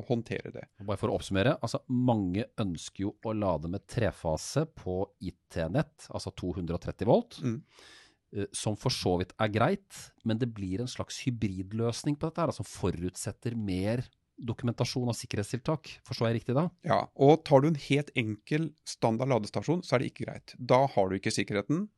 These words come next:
Speaker 1: på plass. Du må putte inn ekstra sikkerhetstiltak i ladestasjonen og dokumentere at dette er godt nok. Det er et minstekrav. Og så skal ikke jeg komme og si hva er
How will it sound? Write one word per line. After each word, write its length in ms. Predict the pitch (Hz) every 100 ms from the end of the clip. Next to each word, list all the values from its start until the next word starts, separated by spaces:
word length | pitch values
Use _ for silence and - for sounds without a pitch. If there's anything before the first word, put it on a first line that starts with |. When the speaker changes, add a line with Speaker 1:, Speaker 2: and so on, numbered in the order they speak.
| -
Speaker 1:
på 80 |
plass. 340 | 135 175 233 - _ _ - - - -
Du 60 | 127
må 140 | 151 151
putte 400 | - - - -
inn 100 | 120 -
ekstra 320 | 117 - 117
sikkerhetstiltak 920 | 127 110 - 107 - 113 - 139 147 -
i 320 | 123 120 147 -
ladestasjonen 640 | 117 98 92 101 131 170
og 80 | 165
dokumentere 540 | 131 127 131 - 101 110
at 80 |
dette 180 | - -
er 100 | 104 98
godt 160 | - -
nok. 220 | 110 - -
Det 120 | 123
er 160 | 120 123
et 80 |
minstekrav. 920 | 139 143 120 98 - 110 - 120 143 107 _ _ - - _
Og 120 | 135
så 80 | 143
skal 140 | - 135
ikke 100 | 151
jeg 120 | 123
komme 180 | 123 117
og 40 |
si 120 | -
hva 220 | 113 107 -
er 240 | 110 113